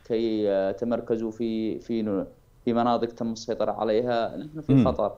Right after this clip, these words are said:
Speaker 2: طيب،
Speaker 1: حاليًا.
Speaker 2: طيب، ما، ما، يعني،
Speaker 1: بعدها
Speaker 2: لا، لا يمكن يسمحوا لكم ب-، بال-، بالخروج، يعني، عندما تحدثتم إليهم، يعني؟
Speaker 1: لا، لم يسمحوا لنا بالخروج. عندما وصلنا إلى المعسكر تدربنا ستة عشر، سبعة عشر يوم، ثم أخذونا إلى الجبهات،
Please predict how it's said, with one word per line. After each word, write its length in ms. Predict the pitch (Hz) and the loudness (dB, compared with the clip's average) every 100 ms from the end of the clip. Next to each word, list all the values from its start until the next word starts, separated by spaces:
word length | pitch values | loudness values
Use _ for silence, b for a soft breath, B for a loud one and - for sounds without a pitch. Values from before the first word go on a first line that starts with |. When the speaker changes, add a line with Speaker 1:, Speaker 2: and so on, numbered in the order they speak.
| - 65 - | -8 -6 10
Speaker 2:
طيب، 180 | 143 123 | 10 10
Speaker 1:
حاليًا. 80 | 104 | 10
Speaker 2:
طيب، 180 | 147 | 10
ما، 280 | 139 131 139 | 10 8 6
ما، 120 | 131 | 4
يعني، 260 | - 127 - | 6 6 8
Speaker 1:
بعدها 580 | 131 147 156 - - - | 8 8 6 4 2 2
Speaker 2:
لا، 500 | 127 127 139 143 151 | 2 8 10 12 12
لا 160 | 143 | 12
يمكن 300 | 156 151 - | 12 10 8
يسمحوا 360 | 147 156 147 151 | 6 6 6 8
لكم 320 | 147 165 151 | 8 8 8
ب-، 200 | 147 127 | 8 10
بال-، 280 | 127 127 127 | 8 8 6
بالخروج، 540 | 120 123 - 117 104 | 6 6 6 6 6
يعني، 180 | 85 85 | 4 4
عندما 300 | 87 90 104 | 4 4 4
تحدثتم 520 | - 113 - 107 113 | 2 0 2 2 4
إليهم، 340 | 101 92 73 73 | 4 4 2 -4
يعني؟ 160 | 69 - - - _ - - - _ _ _ _ - _ _ _ | -6 -10 -20 -20 _ -20 -20 -20 _ _ _ _ -20 _ _ _
Speaker 1:
لا، 300 | 90 117 123 | -2 0 2
لم 220 | 123 139 131 | 2 0 0
يسمحوا 520 | 123 131 123 123 117 | -2 -6 -8 -4 -2
لنا 140 | 120 | -2
بالخروج. 600 | 107 107 - 117 123 120 | -2 -4 -2 0 2 2
عندما 300 | 113 117 120 | 0 2 2
وصلنا 300 | 117 123 120 | 0 0 0
إلى 80 | 113 | 0
المعسكر 460 | 110 110 120 - 131 | -2 -4 -6 -4 -4
تدربنا 580 | 117 113 113 107 113 | -2 0 0 -2 -2
ستة 300 | 107 - - | -4 -8 -8
عشر، 120 | 110 - | -8 -6
سبعة 260 | 117 110 117 | -6 -4 -4
عشر 220 | 120 110 | -4 0
يوم، 200 | 123 123 | 2 0
ثم 200 | 120 117 | -2 -4
أخذونا 460 | 120 117 113 123 135 | -4 -4 -2 0 -2
إلى 200 | 120 120 | 0 0
الجبهات، 560 | 117 120 127 143 139 | 2 2 2 -4 -6